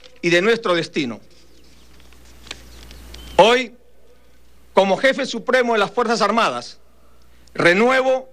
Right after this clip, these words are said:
mi juramento de fidelidad a nuestra patria y mi compromiso con nuestra Fuerza Armada. Deben saber que no están solas en el cumplimiento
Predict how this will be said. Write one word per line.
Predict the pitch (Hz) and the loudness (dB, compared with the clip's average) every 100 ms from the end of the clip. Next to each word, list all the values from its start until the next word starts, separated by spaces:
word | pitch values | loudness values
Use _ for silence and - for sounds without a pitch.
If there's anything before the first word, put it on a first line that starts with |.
| - - - - - - - | -20 -20 -20 -20 -20 -20 -12
mi | - 226 | -2 0
juramento | 247 220 240 285 277 254 | 2 0 2 -2 0 0
de | 226 | 0
fidelidad | 214 202 202 202 240 262 | 0 0 0 0 0 0
a | 233 | -4
nuestra | 208 196 180 | -4 -4 0
patria | 240 247 254 247 247 - - - - - | -2 -2 -2 -2 -2 -8 -20 -20 -20 -2
y | 202 | 0
mi | 214 208 | 0 0
compromiso | 202 202 208 226 277 269 277 285 - - - - - | -2 0 0 0 -2 0 0 0 -8 -20 -20 -20 0
con | 226 196 | 0 2
nuestra | 185 - | -2 -2
Fuerza | 180 226 220 202 | 0 -2 0 -2
Armada. | 185 185 131 110 - - - - - - - | 0 0 -2 -6 -16 -20 -20 -20 -20 -20 0
Deben | 185 208 214 | 2 2 0
saber | 214 202 233 247 - - - - | 0 2 0 -2 -12 -20 -20 -2
que | 196 | 0
no | 208 240 247 | 2 2 2
están | 226 - 226 220 | 0 0 -2 0
solas | 247 156 120 - - - - - - | -2 -2 -4 -14 -20 -20 -20 -20 -6
en | 165 170 | -2 0
el | 170 | -2
cumplimiento | 175 165 175 190 233 233 233 247 208 | -4 -2 -2 2 2 0 0 -2 -2